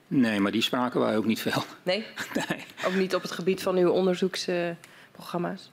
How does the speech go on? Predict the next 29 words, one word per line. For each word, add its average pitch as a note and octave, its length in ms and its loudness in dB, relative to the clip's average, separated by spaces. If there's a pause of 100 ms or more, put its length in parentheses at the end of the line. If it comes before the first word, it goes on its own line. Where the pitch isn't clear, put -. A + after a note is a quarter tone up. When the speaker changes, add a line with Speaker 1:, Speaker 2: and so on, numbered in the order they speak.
(360)
Speaker 1:
En A2+ 100 0
zeker C#3 260 2
in B2 80 4
tweeduizend A#2 500 2
dertien. D3+ 260 2
De G2 60 0
aansturing C#3 880 4
van B2 260 0
het B2 100 0
onderzoeksprogramma D3 760 2
werd G#2+ 120 0
gedaan B2 320 0
door A2+ 100 4
die A2 100 2
technische B2 380 0
begeleidingscommissie A2 1040 0
van G#2 100 -2
de G2 60 0
overheid. A2 680 0
Speaker 2:
Mhm. D3+ 240 -4
Speaker 1:
Die A2+ 100 0
werd G#2+ 140 0
gedaan A2 500 0
door, G#2 360 2
eh, G#2+ 280 0
S - 80 0
O A2 100 2
D G2+ 40 2
M. A2+ 320 2